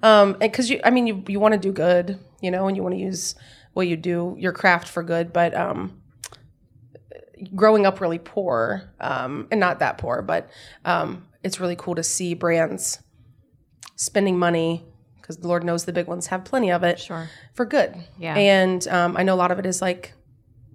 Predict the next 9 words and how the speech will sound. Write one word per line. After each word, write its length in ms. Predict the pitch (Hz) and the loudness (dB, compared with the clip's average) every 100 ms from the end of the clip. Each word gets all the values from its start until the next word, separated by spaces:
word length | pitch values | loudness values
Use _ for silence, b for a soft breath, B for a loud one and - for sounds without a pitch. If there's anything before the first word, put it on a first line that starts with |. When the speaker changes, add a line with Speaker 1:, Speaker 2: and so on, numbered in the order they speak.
| - | -6
Speaker 1:
highlighting 400 | - 175 175 180 | 2 4 4 0
the 60 | |
brand 500 | 170 233 233 220 202 | -2 0 4 4 2
and, 220 | 185 170 - | -2 -2 -2
and, 240 | 170 170 - | -2 -2 0
and 180 | 180 | -2
building 320 | 175 175 180 170 | 0 -2 -2 0
loyalty, 400 | 170 170 - 175 | 0 0 -6 -4
but 340 | 147 - | -4 -4